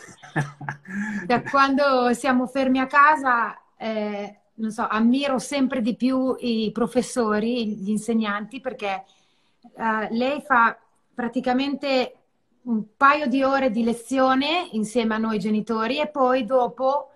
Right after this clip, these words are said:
Speaker 2: eh, fanno i compiti. Sono delle giornate abbastanza lunghe, diciamo, è come ritornare a scuola anche noi, no?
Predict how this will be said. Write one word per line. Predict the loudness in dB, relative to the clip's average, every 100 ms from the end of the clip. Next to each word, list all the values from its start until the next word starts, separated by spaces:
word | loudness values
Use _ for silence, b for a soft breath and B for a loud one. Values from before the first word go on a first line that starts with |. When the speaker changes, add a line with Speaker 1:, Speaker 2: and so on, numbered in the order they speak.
| b b b b _
Speaker 2:
eh, | -4 -2 -2 0
fanno | 2 2 0 -2 -2 -2 -4 -4 -8 -8
i | -6
compiti. | -2 -2 -2 -4 -4 -6 -6 b b b b b b
Sono | _ -4 0 0 2 2 2
delle | 2 0
giornate | 0 2 2 2 2 4 4 2 0 0 0
abbastanza | 0 2 0 0 2 0
lunghe, | 2 2 4 4
diciamo, | 0 0 2 2 2
è | -2
come | -2 -2
ritornare | -2 -4 -2 -2
a | -2
scuola | -2 0 0
anche | 0 -2
noi, | -2 -4 -8
no? | -2 -2 -2